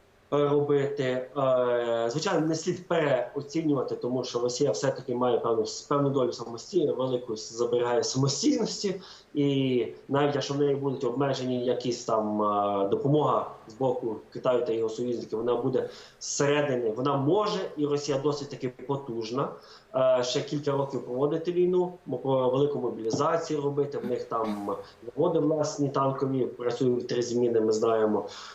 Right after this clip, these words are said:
е, ракети виготовляють, тому це все їй буде важче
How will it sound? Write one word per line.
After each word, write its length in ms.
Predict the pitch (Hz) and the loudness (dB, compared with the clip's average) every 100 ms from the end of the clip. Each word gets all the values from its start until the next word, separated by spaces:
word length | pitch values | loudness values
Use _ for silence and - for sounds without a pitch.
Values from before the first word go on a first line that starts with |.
| - | -2
е, 40 | 117 | 2
ракети 540 | 113 117 120 165 165 | 4 4 2 2 4
виготовляють, 580 | 139 127 131 135 127 117 | 2 0 -2 2 2 2
тому 180 | 120 127 | -2 -4
це 120 | 139 | -4
все 760 | - 127 123 117 113 113 107 107 | -2 0 2 4 2 4 2 4
їй 160 | 151 | 2
буде 260 | 156 151 147 | 2 2 2
важче 560 | 131 117 117 - - | 2 2 0 -2 -4